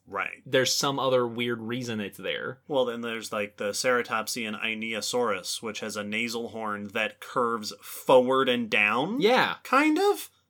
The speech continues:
Speaker 1: Like, what are you doing with that?
Speaker 2: Is, is that, are you no longer using that as a weapon, or
Speaker 1: Yeah, is that just display, or are you doing something very strange
Speaker 2: very specific
Speaker 1: that we just don't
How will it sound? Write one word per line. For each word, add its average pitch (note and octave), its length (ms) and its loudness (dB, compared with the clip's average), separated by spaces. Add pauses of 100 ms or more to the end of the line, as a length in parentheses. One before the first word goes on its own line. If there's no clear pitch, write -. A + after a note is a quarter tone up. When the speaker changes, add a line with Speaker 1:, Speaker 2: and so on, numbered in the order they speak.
(100)
Speaker 1:
Like, D#3 120 -6
what G3 120 -4
are G#3 60 -2
you G#3 100 -2
doing G#3+ 220 -2
with B3 80 -4
that? D#4 340 0
Speaker 2:
Is, C#3+ 140 -4 (300)
is C#3 180 4
that, E3+ 320 0 (320)
are C#3+ 100 8
you D3 220 2
no D3+ 260 4
longer D3+ 400 0
using D#3 440 -2
that B2+ 140 -2
as A#2+ 120 2
a A2 120 0
weapon, A#2 480 2
or G2+ 300 -4 (160)
Speaker 1:
Yeah, C3 120 2
is A2+ 140 -4
that B2 160 2
just B2 220 -2
display, B2 460 2
or B2+ 220 4
are C3 40 2
you B2+ 160 0
doing B2 300 0
something B2 380 -2
very A#2 540 0
strange A#2+ 1000 -2
Speaker 2:
very C#3+ 240 4
specific - 960 -2
Speaker 1:
that A#2 160 0
we A#2+ 140 0
just A2+ 260 -4
don't A2 320 2